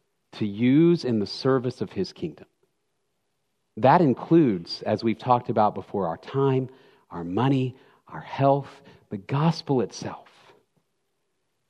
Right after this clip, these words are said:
And here's where, here's where I'm gonna talk about our specific situation for just a moment. Historically, the United States has been greatly blessed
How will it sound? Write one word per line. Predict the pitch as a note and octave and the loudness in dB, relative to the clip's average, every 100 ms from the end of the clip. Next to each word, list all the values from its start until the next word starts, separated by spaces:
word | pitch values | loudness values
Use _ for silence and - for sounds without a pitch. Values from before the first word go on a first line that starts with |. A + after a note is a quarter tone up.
| _ _ _ _ _ _ _ - | _ _ _ _ _ _ _ 4
And | C#3+ | 8
here's | F3+ | 8
where, | F3 | 6
here's | D3 F#3 F#3 | 6 6 8
where | F#3 | 6
I'm | |
gonna | D#3+ C3 | 6 2
talk | - D#3 D#3 | 4 6 6
about | C#3+ C3+ B2 | 6 6 8
our | B2+ C#3+ | 6 4
specific | - B2 - C3 B2 | -2 -2 0 -2 0
situation | - A#2+ A2+ A2+ A2 G#2+ | -2 0 2 2 2 -4
for | - G2+ | -6 -6
just | G2+ - | -6 -8
a | |
moment. | F#2+ F2+ D#2+ - - - _ | -6 -6 -10 -20 -20 -20 _
Historically, | C3+ B2 - - F3 F3 E3 - - - _ _ _ _ - | 0 0 -2 2 6 6 4 0 -12 -16 _ _ _ _ -2
the | |
United | A2+ A2 A#2+ F3 E3+ C3 | 2 4 6 6 4 0
States | - A#2+ F2+ - - - - | -4 -2 -2 -8 -20 -20 -4
has | A#2+ G2 | -2 0
been | A#2 G#2+ | 0 0
greatly | G2 A#2 C3 D#3 F3+ E3+ E3+ | -2 0 4 4 4 2 2
blessed | A#2+ A2+ F2+ - - - - _ | 0 0 -2 -4 -14 -20 -20 _